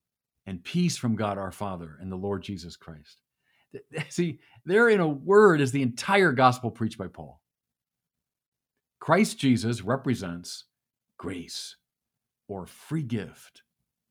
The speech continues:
to us sinners. Talk about, "O come, O come, Emmanuel." Who's Christ Jesus but God with us? What does he offer us?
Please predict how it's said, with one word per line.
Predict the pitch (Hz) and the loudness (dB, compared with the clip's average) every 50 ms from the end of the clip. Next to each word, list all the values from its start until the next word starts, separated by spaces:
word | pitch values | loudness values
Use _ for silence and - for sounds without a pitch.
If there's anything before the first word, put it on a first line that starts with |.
| _ _ _ _ | _ _ _ _
to | - - 120 - - | -16 -14 -14 -10 -8
us | 110 107 95 - | -8 -8 -8 -8
sinners. | - - - 95 85 82 - - - - - _ _ _ _ _ _ _ _ _ _ _ _ _ _ _ _ _ _ _ | -10 -10 -10 -10 -12 -12 -16 -18 -20 -20 -20 _ _ _ _ _ _ _ _ _ _ _ _ _ _ _ _ _ _ _
Talk | - - 196 214 | -2 0 0 2
about, | 208 196 185 170 156 - - | 4 6 6 6 4 4 2
"O | - 147 123 | 0 0 0
come, | - - - 185 226 214 202 | -2 -4 -2 0 2 4 4
O | 196 160 127 | 4 4 2
come, | - - 185 190 170 | 0 0 0 2 2
Emmanuel." | 151 139 143 151 180 202 190 151 120 110 107 107 | 2 2 0 0 0 2 2 2 0 0 -2 -2
Who's | 156 220 220 - | 0 -2 -2 -2
Christ | - - 196 180 160 123 - | -2 0 0 2 2 0 -2
Jesus | - 190 202 175 165 131 | -4 -4 -2 -2 -2 -4
but | 117 143 147 139 120 | -4 -6 -6 -4 2
God | 165 175 175 165 160 | 6 6 6 6 6
with | 190 214 208 151 | 4 4 4 4
us? | 101 87 85 - - - _ _ _ _ _ _ _ _ | 0 -2 -4 -12 -18 -18 _ _ _ _ _ _ _ _
What | - 156 202 214 | 2 6 6 6
does | 202 | 8
he | 214 202 | 8 6
offer | 202 202 220 214 214 - 135 110 | 8 8 8 8 6 2 -2 -2
us? | 98 90 - - - | -2 -4 -8 -12 -16